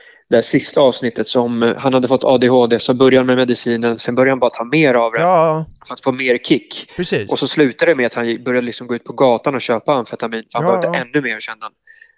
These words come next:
Speaker 1: Och då blev han liksom beroende av droger på grund av att han började få en medicin
Speaker 2: Ja.
Speaker 1: som egentligen skulle hjälpa han, liksom.
Speaker 2: Jag menar, med tanke på hur jävla försiktiga vi är med medicin i Sverige, det vi har ju pratat om förut så här, när,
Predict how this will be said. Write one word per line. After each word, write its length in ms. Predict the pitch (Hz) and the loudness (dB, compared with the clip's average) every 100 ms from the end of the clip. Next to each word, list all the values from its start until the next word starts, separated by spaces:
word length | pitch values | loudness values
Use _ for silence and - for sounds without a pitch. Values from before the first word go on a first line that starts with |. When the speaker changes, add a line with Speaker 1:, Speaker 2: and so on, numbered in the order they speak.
| _ | _
Speaker 1:
Och 140 | - 131 | -2 2
då 100 | 131 | 4
blev 160 | 151 | 4
han 100 | 139 | 4
liksom 200 | 113 117 | 0 -2
beroende 500 | 110 117 156 147 110 | 0 4 4 2 -2
av 180 | 107 107 | -6 -4
droger 800 | - 160 110 120 170 123 - - _ | 0 0 0 0 2 2 -2 -12 _
på 100 | 131 | -2
grund 240 | 123 120 117 | -2 0 0
av 100 | 117 | 0
att 120 | - | -4
han 300 | 120 113 110 | -10 -10 -2
började 400 | 135 123 139 120 | 0 2 0 -2
få 160 | - 113 | -2 -4
en 100 | 110 | -4
medicin 460 | 110 110 - 127 117 | -4 -4 -2 -2 0
Speaker 2:
Ja. 60 | 170 | 0
Speaker 1:
som 200 | 180 - _ - | -2 -8 _ -2
egentligen 320 | 120 113 117 | 0 0 -6
skulle 180 | - 120 | -2 2
hjälpa 360 | 120 113 - 123 | 4 2 0 -2
han, 100 | 110 | 0
liksom. 280 | 107 113 104 | -4 -6 -6
Speaker 2:
Jag 100 | 143 | -10
menar, 180 | 143 139 | -8 -8
med 120 | 135 | -6
tanke 260 | 147 131 - | -6 -8 -8
på 60 | 135 | -8
hur 60 | |
jävla 320 | 131 139 120 123 | -4 -4 -4 -8
försiktiga 580 | 127 - 127 - 123 113 | -10 -12 -14 -12 -10 -8
vi 140 | 117 | -6
är 40 | |
med 140 | 110 113 | -6 -8
medicin 520 | 110 110 - 113 110 | -10 -10 -10 -10 -10
i 40 | |
Sverige, 500 | 110 - 139 143 127 | -8 -4 -2 -2 -4
det 60 | 117 | -4
vi 60 | 131 | -4
har 60 | |
ju 80 | 135 | -4
pratat 320 | 139 123 104 | -4 -6 -8
om 80 | 107 | -16
förut 460 | - 117 110 135 - | -8 -6 -4 -6 -8
så 100 | 107 | -8
här, 280 | 98 101 | -8 -8
när, 300 | 104 104 101 | -10 -10 -12